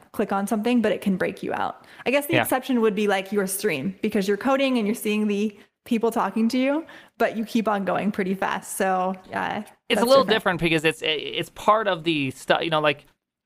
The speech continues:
Speaker 2: if you had a live chat and your live chat was talking about the thing you're working on, is
Speaker 1: Yeah.
Speaker 2: that as distracting, right? That's, it's just less distracting. Like, if you and your coworkers were talking about what you're building and you're all building,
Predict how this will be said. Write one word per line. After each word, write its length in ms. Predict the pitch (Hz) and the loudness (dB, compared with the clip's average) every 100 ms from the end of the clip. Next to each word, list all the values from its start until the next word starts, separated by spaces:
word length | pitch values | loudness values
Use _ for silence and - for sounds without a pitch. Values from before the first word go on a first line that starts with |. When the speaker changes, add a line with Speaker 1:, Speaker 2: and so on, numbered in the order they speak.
| _ | _
Speaker 2:
if 200 | 185 180 | -4 -2
you 140 | 208 190 | 2 0
had 420 | 170 185 208 214 | 2 2 2 0
a 140 | - 160 | 2 2
live 460 | 139 139 147 180 | 6 4 4 0
chat 500 | - - 147 117 110 - | -4 2 4 4 2 -4
and 100 | 135 | 0
your 120 | 127 | 0
live 360 | 131 131 160 165 | 2 2 0 -2
chat 360 | - 147 143 | 2 2 2
was 160 | 139 - | -4 -10
talking 460 | - 147 139 156 | -2 0 0 -2
about 300 | 131 123 127 | -2 0 0
the 80 | 120 | -4
thing 360 | - - 147 143 | -10 -6 -4 -2
you're 120 | 131 | -2
working 380 | 120 123 131 180 | 0 0 0 2
on, 300 | 185 214 233 - _ _ _ _ - | 2 2 -4 -12 _ _ _ _ -2
is 140 | 170 202 | 2 4
Speaker 1:
Yeah. 60 | |
Speaker 2:
that 220 | 180 170 - - | 4 2 0 -2
as 260 | 135 143 | 0 0
distracting, 640 | 127 123 - 107 98 - - _ _ _ _ _ - | -2 -6 0 0 0 -8 -14 _ _ _ _ _ -2
right? 340 | 123 117 117 - _ _ - | 2 2 -2 -18 _ _ 0
That's, 180 | 160 - | 0 0
it's 220 | 196 - | -4 -2
just 160 | 220 | -4
less 340 | 156 151 156 - | -2 2 2 0
distracting. 560 | 147 - 135 123 117 | -8 0 0 0 -2
Like, 160 | 107 110 | -4 -4
if 140 | 123 | -2
you 180 | 147 165 | 2 2
and 80 | 180 | 2
your 100 | 170 | -4
coworkers 560 | - 165 151 139 135 - | 0 2 2 0 -4 -2
were 100 | 127 | -6
talking 520 | - 165 180 160 135 | 0 2 2 -2 -4
about 320 | 120 127 123 | 0 0 0
what 120 | 120 | -4
you're 120 | 113 | -8
building 400 | 113 131 131 120 | -2 0 0 0
and 100 | 113 | 0
you're 140 | 117 123 | 0 2
all 140 | 127 | 2
building, 460 | 123 151 160 113 110 | 2 2 2 -2 -6